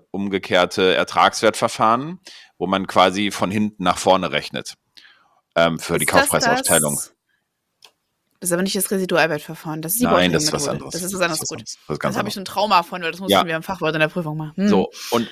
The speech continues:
Speaker 1: ich bin dann derjenige, der sagt, ich mach dann halt ein, ich sag mal, ungefähr, äh, umgekehrtes Sachwertverfahren nach Bayer. Ich guck nämlich,
Speaker 2: <laughs>
Speaker 1: wo muss ich am Ende rauskommen und dann weiß ich, wie hoch der Abschlag sein muss.
Speaker 2: Tatsächlich habe ich das dann auch unbewusst so getan,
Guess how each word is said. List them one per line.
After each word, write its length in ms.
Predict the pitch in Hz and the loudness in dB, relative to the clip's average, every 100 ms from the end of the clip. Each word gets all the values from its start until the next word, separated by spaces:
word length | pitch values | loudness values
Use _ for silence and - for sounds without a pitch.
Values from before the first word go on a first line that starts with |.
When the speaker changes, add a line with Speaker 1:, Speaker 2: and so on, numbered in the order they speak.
| - | -8
Speaker 1:
ich 220 | 151 - | -8 -10
bin 240 | 98 131 131 | -2 0 4
dann 300 | 123 190 - - _ _ | 4 4 -6 -18 _ _
derjenige, 560 | 196 107 107 123 151 156 | 2 4 6 4 0 2
der 120 | 127 | 2
sagt, 200 | 131 - | 2 0
ich 120 | - | 0
mach 140 | 120 - | 0 2
dann 160 | 113 | 0
halt 200 | 107 107 | 0 -2
ein, 80 | 101 - _ _ | -4 -10 _ _
ich 100 | - | -2
sag 160 | 95 98 | 0 0
mal, 260 | 90 78 - _ | -2 -2 -10 _
ungefähr, 580 | - 117 107 104 - 87 | 0 0 2 2 4 2
äh, 40 | - | 2
umgekehrtes 800 | 104 113 117 117 - 107 98 101 | -2 0 0 0 2 0 0 -2
Sachwertverfahren 640 | 101 - 98 104 - 90 | -2 0 -2 0 0 0
nach 100 | 82 | 0
Bayer. 400 | - 90 127 233 - - - - _ | 0 4 4 2 -10 -16 -14 -16 _
Ich 140 | 113 | -6
guck 200 | - 147 | -2 0
nämlich, 240 | 113 120 143 | 2 2 4
Speaker 2:
<laughs> 320 | 202 196 - | 2 0 2
Speaker 1:
wo 100 | 120 | 2
muss 180 | 135 131 | 4 4
ich 80 | 113 | 4
am 100 | 110 | 2
Ende 200 | 113 110 | 0 2
rauskommen 640 | 98 131 - 165 220 294 - | 4 4 4 2 2 -4 -6
und 80 | 123 | 2
dann 160 | 117 | 2
weiß 200 | 113 113 151 | 4 2 2
ich, 120 | 143 | 0
wie 60 | |
hoch 140 | 135 - | 0 2
der 100 | 135 | 0
Abschlag 260 | - 92 | 2 0
sein 220 | - 80 85 | 2 -2 -2
muss. 340 | 82 - - _ _ _ _ _ _ _ - - | -4 -4 -8 _ _ _ _ _ _ _ -20 -8
Speaker 2:
Tatsächlich 520 | 208 - 220 262 269 | -4 0 0 0 -2
habe 160 | 240 233 | 0 -2
ich 80 | 285 | -2
das 160 | 277 | -2
dann 120 | - 320 | -2 -4
auch 160 | - 440 | 0 0
unbewusst 540 | - 208 196 214 220 - | 2 0 0 -2 -2 -4
so 100 | 269 | -8
getan, 440 | - - 440 185 | -10 -4 -4 -4